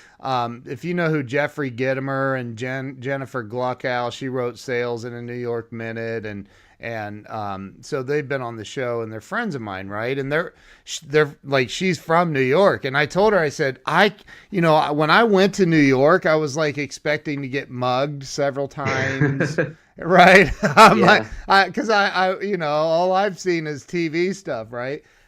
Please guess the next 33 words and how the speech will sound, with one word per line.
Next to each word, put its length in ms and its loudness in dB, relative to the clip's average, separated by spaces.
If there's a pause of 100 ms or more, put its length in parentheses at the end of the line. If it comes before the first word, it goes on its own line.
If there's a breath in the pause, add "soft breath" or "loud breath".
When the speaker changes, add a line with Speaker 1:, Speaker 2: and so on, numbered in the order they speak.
(160 soft breath)
Speaker 1:
Dude, 380 -4
the 300 -4
energy 580 -2
in 140 -4
New 160 -2
York 500 -2 (160)
and 180 -6
the 80 -8
people 680 -6
are 180 -4
the 140 -10
friendliest, 960 -6
happiest. 920 -8
Like, 260 -8 (240 soft breath)
the 120 -8 (140)
energy 460 -2
is 280 -8
insane. 1200 -4 (1300 soft breath)
Speaker 2:
It, 240 2
you 80 2
know, 140 2
it's 200 -2
funny, 380 -4 (160)
Ken, 320 -2
that 160 -4
you 60 -6
say 240 2
it's 140 -2
insane. 540 -6
Like, 220 -4
I, 160 -4
that's, 160 -4
like, 160 -2